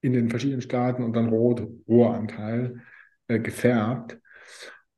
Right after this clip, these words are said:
Und wenn wir die finden, können wir die vielleicht auch verlinken. Die war erst vor kurzem auf Twitter zu sehen. Und der Anteil der Fettleibigkeit ist so von so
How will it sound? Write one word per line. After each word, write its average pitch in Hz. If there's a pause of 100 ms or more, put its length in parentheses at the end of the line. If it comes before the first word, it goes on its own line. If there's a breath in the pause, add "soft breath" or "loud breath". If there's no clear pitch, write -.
Und 120
wenn 135
wir 143
die 131
finden, 175
können 135
wir 123
die 123
vielleicht 113
auch 120
verlinken. 113
Die 117
war 117
erst 113
vor 113
kurzem 117
auf 113
Twitter 113
zu 110
sehen. 104
Und 120
der 117
Anteil 165
der 123
Fettleibigkeit 113
ist 110
so 123
von 120
so 113